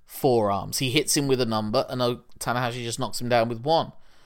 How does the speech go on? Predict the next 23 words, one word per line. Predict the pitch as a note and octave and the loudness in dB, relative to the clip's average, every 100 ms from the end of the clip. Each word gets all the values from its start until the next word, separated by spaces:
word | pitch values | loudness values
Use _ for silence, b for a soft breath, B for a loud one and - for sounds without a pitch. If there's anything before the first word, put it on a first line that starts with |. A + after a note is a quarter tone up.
| - - - | -20 -20 -4
And | - D3+ | 2 4
then | D3+ | 6
he | |
goes | C#3 C#3+ | 6 6
for | - - | 4 2
slaps, | - E3 D3+ - - | 6 8 6 2 -4
and | B2+ | 0
he's | B2 | 2
slapping | - D#3+ C#3 D3 | 4 4 4 4
away | C3 C3 B2+ | 6 8 6
furiously | - C#3 D3+ D3 B2 A#2 A2 | 4 2 4 4 2 0 0
at | |
Tanahashi, | - A#2+ G#2+ A#2 - A2 | 0 -2 -2 -2 -2 -4
and | G#2+ | -4
it's | A2 A#2 | 0 2
like | A2+ - | 2 0
Tanahashi | - B2+ B2+ - | 0 2 0 -4
can | - A#2+ A2+ | -8 -6 0
weather | A#2 B2 A#2 A2+ b b b b - | 2 2 0 -4 b b b b 4
that | B2+ - - | 4 4 0
storm | - C3+ C3 G#2+ F#2 A#2+ - - - - - - - | 0 2 2 2 -2 -6 -8 -10 -12 -16 -20 -20 0
and | C3 C3 C3 C3 B2 C3+ | 4 6 6 0 -6 -4
just | C3+ C3 | -2 0